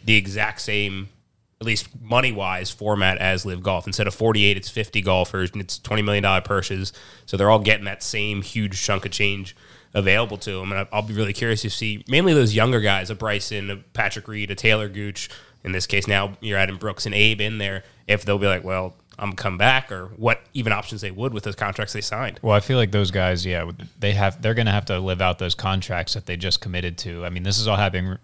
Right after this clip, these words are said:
Speaker 2: really fast, but they're gonna have to see those through before they even think about coming back to the P G A Tour at this point.
Speaker 1: But not, they, in theory, they shouldn't because of how, though, I mean, Greg Norman's whole thing is that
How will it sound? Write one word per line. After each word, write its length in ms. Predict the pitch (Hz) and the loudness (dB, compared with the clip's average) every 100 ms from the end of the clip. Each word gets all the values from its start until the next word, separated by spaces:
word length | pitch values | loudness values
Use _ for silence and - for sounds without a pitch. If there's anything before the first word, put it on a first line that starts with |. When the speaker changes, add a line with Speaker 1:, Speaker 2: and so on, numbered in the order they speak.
| - | -8
Speaker 2:
really 220 | 107 101 | -2 -2
fast, 460 | 87 98 92 92 - | -2 0 0 0 -6
but 160 | 90 87 _ - | -14 -16 _ -4
they're 120 | 104 | -2
gonna 140 | 104 | 0
have 120 | 98 | 0
to 80 | - | -2
see 200 | - 98 | -4 -2
those 240 | 95 92 - | -2 -2 -2
through 220 | 104 95 | -2 -2
before 260 | 90 92 | -4 -6
they 100 | 90 | -4
even 160 | 90 90 | -4 -4
think 160 | 92 87 | -6 -6
about 160 | 90 | -8
coming 220 | - 90 | -10 -10
back 180 | 90 87 | -10 -10
to 80 | - | -12
the 60 | 92 | -12
P 140 | 98 | -10
G 120 | 87 | -10
A 80 | 87 | -10
Tour 220 | - 92 | -8 -10
at 80 | 85 | -8
this 120 | - | -10
point. 340 | - 90 90 - _ _ | -10 -12 -14 -16 _ _
Speaker 1:
But 140 | - 127 | -4 2
not, 180 | 117 - _ | 0 0 _
they, 120 | - 110 - | 0 0 0
in 140 | 107 | -4
theory, 280 | 117 170 127 | 2 4 4
they 120 | 104 | 4
shouldn't 360 | - 240 156 113 | 2 0 0 0
because 520 | 107 117 107 104 - - - _ | 0 4 6 4 0 -10 -20 _
of 220 | 107 107 | 2 2
how, 460 | 104 113 107 104 104 - | 4 4 6 6 2 0
though, 160 | 113 | 2
I 120 | 113 | 4
mean, 140 | 117 104 | 2 0
Greg 280 | 117 127 117 | 6 6 6
Norman's 320 | 120 120 113 | 2 0 -2
whole 220 | 123 110 | -4 -4
thing 400 | - 131 185 131 | -2 4 4 4
is 240 | 107 104 | -2 -6
that 240 | 110 104 | -4 -4